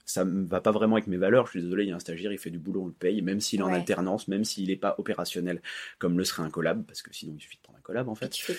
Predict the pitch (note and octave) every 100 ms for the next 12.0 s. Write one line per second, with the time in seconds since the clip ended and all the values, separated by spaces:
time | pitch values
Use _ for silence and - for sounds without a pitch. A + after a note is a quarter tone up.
0 | - - F3 D#3+ D#3 F3 - - - -
1 | - A2+ G#3 B3 E3+ G#2+ G2 C3+ F#3 C3
2 | A#2+ A3+ C3+ - G#2 G#2 G2 F#2 F#2 F#2
3 | F2+ F2 F2+ F2+ F2 E2 - - F#2+ F2+
4 | E2+ E2 D#2+ D#2 D#2 A2+ C3 E3 B2 G2
5 | G2 A#2 A2 A2 A#2+ A#2+ A2 A#2 A#2 -
6 | C3+ B2+ A2+ A2 A2 A2 B2 A#2+ G2+ B2
7 | G#2 F2 A2 - G#2 G2+ G#2+ C3+ - -
8 | - - - F#2+ F#2+ F#2 F#2+ - A#2+ A#2+
9 | A#2 A2 - G#2+ G#2+ G2+ G#2 A2+ G#2+ A2+
10 | - A2 - F#2+ - - G#2+ G#2+ G#2+ G2
11 | - G2 F#2+ F#2 F2 E2+ E2+ - G#2+ A2+